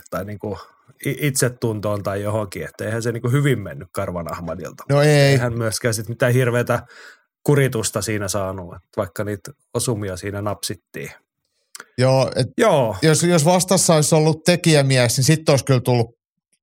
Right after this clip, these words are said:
Speaker 2: nassu kipeäksi, se olisi kyllä loppunut ke-, kesken, mut Husseinikin on kuitenkin tommonen samantasoinen otteri-, ottelija, mitä Karvan Ahmadi, niin, niin sit,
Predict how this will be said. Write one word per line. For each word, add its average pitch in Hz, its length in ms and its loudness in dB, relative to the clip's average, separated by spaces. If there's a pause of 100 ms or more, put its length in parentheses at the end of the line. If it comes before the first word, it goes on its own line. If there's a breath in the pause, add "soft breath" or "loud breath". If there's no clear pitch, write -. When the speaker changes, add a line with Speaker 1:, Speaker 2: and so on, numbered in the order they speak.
(140)
Speaker 2:
nassu 143 360 2
kipeäksi, 123 460 2
se 135 80 4
olisi 131 160 2
kyllä 131 120 0
loppunut 127 380 0 (140)
ke-, 131 300 0
kesken, 131 360 2
mut 139 140 -2
Husseinikin 147 560 0
on 135 100 -2
kuitenkin 139 420 0
tommonen 135 400 2 (320 loud breath)
samantasoinen 123 760 2
otteri-, 117 500 -2
ottelija, 131 380 0
mitä 127 160 -2
Karvan 147 380 0
Ahmadi, 117 480 0
niin, 98 260 -6 (320 soft breath)
niin 131 120 0
sit, 127 160 -2